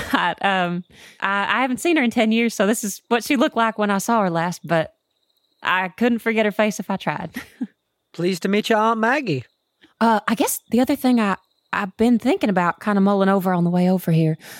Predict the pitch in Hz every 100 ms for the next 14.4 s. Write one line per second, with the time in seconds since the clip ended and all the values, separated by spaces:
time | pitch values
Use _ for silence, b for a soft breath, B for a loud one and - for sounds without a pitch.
0 | B _ - - 415 381 359 269 254 254
1 | - 226 208 202 208 220 269 277 277 -
2 | 185 180 - 220 233 208 196 196 190 -
3 | 175 - _ _ _ _ _ _ - 185
4 | - 165 - 165 156 151 156 156 156 185
5 | B B 127 196 151 - - _ - -
6 | 403 - 254 240 240 - - - _ _
7 | _ - - 659 349 226 226 202 196 196
8 | - 214 233 403 466 277 247 226 202 220
9 | 208 214 214 - 240 247 _ 214 220 208
10 | 226 220 240 233 240 254 269 B B B
11 | B B B - 233 226 220 214 214 -
12 | _ _ - 285 - 294 240 214 208 180
13 | 165 - _ _ 180 - 175 165 151 151
14 | 139 - 143 139